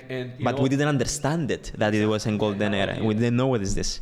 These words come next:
Speaker 1: It, you had ten thousand subscribers, it was like, "Holy shit, you're huge." And also, you could monetize it so much better. Like, I remember, like, I,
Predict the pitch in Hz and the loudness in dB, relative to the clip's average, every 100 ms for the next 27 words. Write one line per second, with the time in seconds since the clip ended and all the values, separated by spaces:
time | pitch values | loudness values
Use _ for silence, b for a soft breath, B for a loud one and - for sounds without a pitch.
0 | - 156 156 147 156 - - 135 160 151 | -10 -10 -4 -2 -2 -2 -4 -2 0 0
1 | 156 151 139 143 - 113 127 170 - 139 | 0 -2 -4 -6 -2 0 0 -2 -2 -6
2 | 127 113 - - - 107 - - - 123 | -4 -6 -8 -12 -16 -16 -14 -10 -10 -10
3 | 113 98 - 113 87 - 117 131 147 139 | -12 -14 -10 -10 -10 -12 -6 -2 0 -2
4 | 117 85 - - B B B - 117 - | -4 -8 -12 -16 B B B -4 -4 -2
5 | 143 196 - - 117 110 107 110 b b | -2 -2 -4 -4 -2 0 -2 -6 b b
6 | b _ 127 139 87 110 156 151 104 101 | b _ -6 -6 -8 -8 -8 -6 -8 -8
7 | 98 - - 117 123 - 107 139 98 b | -8 -12 -12 -10 -10 -10 -8 -8 -8 b
8 | b b - 117 117 117 - 123 151 147 | b b -6 -2 -2 -4 -8 -4 -2 -2
9 | 185 135 117 107 - 120 117 117 | -2 -2 -4 -6 -8 -6 -6 -6